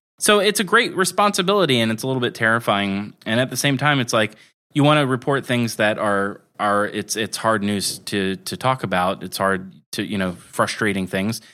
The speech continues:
but we need to give equal time to, I think, the things that w-, are successes. And, you know, Magento, I think there's been a lot of, uh,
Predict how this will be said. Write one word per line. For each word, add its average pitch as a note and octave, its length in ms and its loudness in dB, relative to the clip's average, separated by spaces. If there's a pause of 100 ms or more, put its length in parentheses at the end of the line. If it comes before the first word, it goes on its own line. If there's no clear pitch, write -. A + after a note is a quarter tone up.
(300)
but C3+ 120 4
we D#3+ 120 4
need F#3 180 4
to C#3 140 2 (260)
give B2+ 240 2
equal B2 240 -2
time G#2+ 280 0
to, A2 120 0
I G2 100 0
think, G2+ 260 -4
the G2 120 -6
things F#2+ 320 -2
that F#2 360 -2
w-, G2+ 220 -6
are G2 160 0
successes. G#2 760 -2 (340)
And, G2 640 -2
you A#2+ 120 0
know, G#2 120 2
Magento, A2 720 2
I A2 100 0
think A#2+ 340 -4
there's A#2 260 -2
been A#2 140 0
a A2 80 0
lot G#2+ 260 2
of, F#2+ 260 -2
uh, F#2 340 2